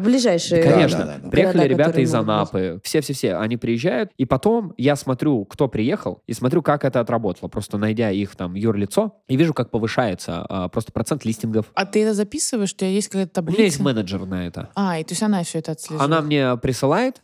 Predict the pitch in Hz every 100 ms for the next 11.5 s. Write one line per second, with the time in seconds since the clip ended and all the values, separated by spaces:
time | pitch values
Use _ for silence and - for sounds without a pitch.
0 | _ - 135 117 104 - 113 117 110 117
1 | 92 87 - - 196 226 190 190 196 -
2 | 104 98 110 190 101 95 90 95 90 98
3 | 101 214 202 127 120 127 107 101 - 202
4 | 220 113 117 - 113 104 110 110 117 110
5 | 92 107 104 98 101 104 107 98 - 98
6 | 101 - 113 104 101 87 80 _ - 113
7 | 120 196 - 170 165 165 139 113 104 101
8 | 107 113 - 95 104 - 101 - - 180
9 | 190 - 220 220 190 170 190 180 196 185
10 | - 170 170 165 165 - - - 165 -
11 | - - 165 170 -